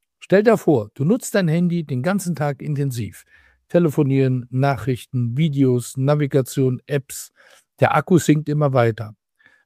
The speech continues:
Abends steckst du das Handy ans Ladegerät. Doch statt es vollständig aufzuladen, ziehst du den Stecker bereits nach zwei Stunden. Am nächsten Morgen startet das Gerät mit nur vierzig Prozent Akkuladung.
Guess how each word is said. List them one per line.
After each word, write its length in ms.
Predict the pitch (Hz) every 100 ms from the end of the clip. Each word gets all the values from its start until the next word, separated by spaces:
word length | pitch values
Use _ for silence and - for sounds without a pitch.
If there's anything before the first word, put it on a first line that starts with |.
| _
Abends 640 | - 196 214 180 233 - - _
steckst 460 | - - 156 - -
du 60 | 180
das 260 | 147 -
Handy 420 | 139 151 165 175 - _ -
ans 240 | 147 143
Ladegerät. 840 | 147 160 175 135 120 104 101 - _ _ _ _ _ _
Doch 160 | 147 131
statt 380 | - 147 165 160
es 240 | 139 -
vollständig 800 | - - 233 302 - 202 151 -
aufzuladen, 800 | 196 254 - 135 113 117 175 247 _ _ -
ziehst 360 | - 254 -
du 60 | 190
den 220 | 151 131
Stecker 460 | - 175 180 180 185 _ _ -
bereits 360 | 135 135 139 151
nach 140 | 135
zwei 260 | - 135 123
Stunden. 440 | - 123 110 113 - _ _ _ _ _
Am 140 | 127 127
nächsten 380 | 226 - 175
Morgen 420 | 151 175 202 180 139
startet 480 | - 143 170 165
das 200 | 170 -
Gerät 400 | - 131 151 151 - _ _
mit 220 | - 147 156
nur 100 | 127
vierzig 420 | 196 202 175 -
Prozent 400 | 143 - 156 -
Akkuladung. 720 | 175 185 135 110 104 104